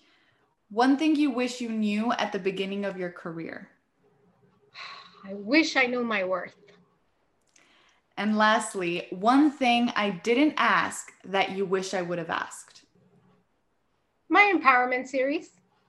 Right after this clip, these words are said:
Speaker 1: Tell me a little bit more about your empowerment series.
Speaker 2: It's a,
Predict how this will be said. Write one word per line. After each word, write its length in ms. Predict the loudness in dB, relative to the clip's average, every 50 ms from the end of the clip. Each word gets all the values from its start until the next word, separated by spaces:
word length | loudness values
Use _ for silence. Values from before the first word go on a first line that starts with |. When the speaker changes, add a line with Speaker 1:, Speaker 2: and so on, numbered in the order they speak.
| _ _ _ _ _ _ _ _ _ _ _
Speaker 1:
Tell 160 | -4 0 2
me 120 | 2 4 4
a 40 | 4
little 180 | 2 2 0
bit 140 | 0 -2 -2
more 180 | 0 0 0 2
about 220 | 2 0 0 -2
your 100 | -4 -6 -8
empowerment 480 | -6 -4 -2 -2 -2 -2 -4 -6 -10
series. 460 | -12 -14 -16 -14 -14 -16 -18 -20 -20 _ _ _ _ _ _ _ _ _ _ _ -20 -20 _ _ _ _ _ _ _ _ _ _ _ _ _ _ _ _ _ _ -8
Speaker 2:
It's 380 | -8 -8 -8 -10 -18 -20 -20 -20 -20 -8 _ 2
a, 840 | 4 6 6 6 6 6 4 2 2 2 2 2 0 0 -2 -4 -4